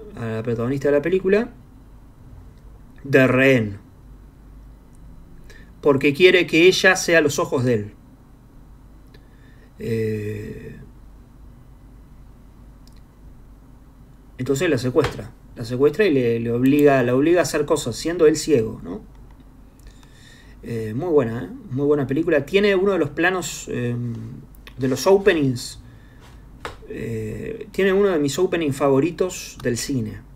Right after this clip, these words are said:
No lo dirige Perkins, la escribe Perkins, la dirige Sechun,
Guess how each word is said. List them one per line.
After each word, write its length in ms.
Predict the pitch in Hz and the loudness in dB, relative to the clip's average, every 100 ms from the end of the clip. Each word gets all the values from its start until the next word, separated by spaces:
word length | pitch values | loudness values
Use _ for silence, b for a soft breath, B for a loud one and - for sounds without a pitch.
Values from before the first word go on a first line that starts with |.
| - - - - - - - - - - - - - - - - | -20 -20 -20 -20 -20 -20 -20 -20 -20 -20 -20 -18 -20 -20 -20 -6
No 160 | 127 131 | -2 4
lo 120 | 143 | 8
dirige 600 | 139 139 131 147 147 143 - | 8 4 2 10 10 10 4
Perkins, 560 | 151 113 - 110 - | 0 0 -8 -12 -12
la 80 | 113 | -12
escribe 320 | 107 147 143 | -4 2 4
Perkins, 540 | 135 170 170 196 202 - | 4 0 2 -2 -2 -4
la 80 | 123 | -2
dirige 360 | 127 131 143 | -2 0 0
Sechun, 560 | 131 143 135 180 185 | 0 -2 -2 0 0